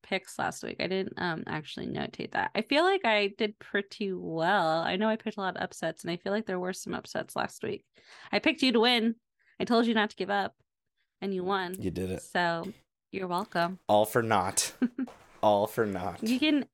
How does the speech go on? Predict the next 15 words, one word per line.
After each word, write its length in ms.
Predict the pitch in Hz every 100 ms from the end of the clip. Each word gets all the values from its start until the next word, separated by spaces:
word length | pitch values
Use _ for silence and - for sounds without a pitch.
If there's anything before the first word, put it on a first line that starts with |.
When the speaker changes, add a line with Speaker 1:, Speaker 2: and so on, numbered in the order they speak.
| -
Speaker 1:
but 120 | 247
I 80 | 254
mean, 200 | 262 254
if 160 | - 254
you, 640 | 262 277 294 294 285 - -
and 200 | 247 240
remind 400 | 233 226 208 190
me, 240 | 165 190 - _ _ _ _ _ _ _ _ -
and 140 | 196
everyone 380 | - 170 165 160
else, 360 | 156 156 - - _ - - _ _ _ _ _
whoever 400 | 226 240 269 302
wins 720 | 254 220 226 220 214 214 - -
the 420 | 214 208 196 196 - _ _ _ _ -
consolation 1080 | - 202 196 - 170 175 180 - 156 160